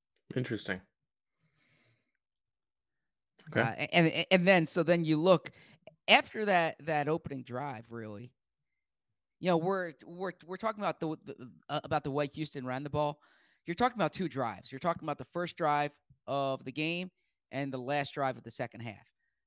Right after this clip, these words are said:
Speaker 2: I mean, in between then, you're, you're looking at a five-play, twenty-three-yard drive, four-play, nine drive. Uh, I'm sorry, four-play, nine-yard drive. Then to start the second half, three and out, um, three plays and an interception.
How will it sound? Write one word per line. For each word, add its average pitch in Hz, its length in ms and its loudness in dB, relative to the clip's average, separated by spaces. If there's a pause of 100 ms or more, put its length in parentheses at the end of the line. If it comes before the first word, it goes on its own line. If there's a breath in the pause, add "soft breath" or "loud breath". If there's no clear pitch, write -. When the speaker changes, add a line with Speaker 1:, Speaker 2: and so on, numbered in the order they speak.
(140)
Speaker 2:
I 131 40 -12
mean, 147 220 -6
in 240 160 0
between 185 520 -4
then, 110 320 -8 (340)
you're, 151 260 -2
you're 143 200 -4
looking 151 220 -6
at 127 80 -2
a 123 40 -8
five-play, 147 480 0
twenty-three-yard 139 640 -2
drive, 139 280 0
four-play, 156 400 -4
nine 131 260 -2
drive. 127 340 0 (520)
Uh, 117 80 -10
I'm 135 120 -4
sorry, 113 160 -4
four-play, 147 420 2
nine-yard 127 440 -2
drive. 123 280 0 (360)
Then 143 100 -6
to 139 60 -4
start 165 300 2
the 151 60 -10
second 147 320 -2
half, 131 340 0 (480)
three 160 260 2
and 143 80 2
out, 135 300 4 (760)
um, 113 520 -6
three 147 180 -2
plays 139 520 -4
and 120 340 -8
an 117 100 -10
interception. 127 680 -4